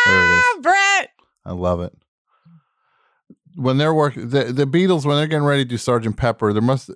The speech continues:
Speaker 1: there must have been some weird internal, um, discussion where they're both like, where all four of them are just like,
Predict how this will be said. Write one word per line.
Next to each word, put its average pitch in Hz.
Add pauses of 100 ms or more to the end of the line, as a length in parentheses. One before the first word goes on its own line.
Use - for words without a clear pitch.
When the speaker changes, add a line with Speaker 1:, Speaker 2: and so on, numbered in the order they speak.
(120)
Speaker 1:
there 135
must 151
have 160
been 139
some 143
weird 131
internal, 117
um, 104 (420)
discussion 123
where 113
they're 110
both 107
like, 98 (320)
where 120
all 131
four 135
of 120
them 110
are 107
just 101
like, 92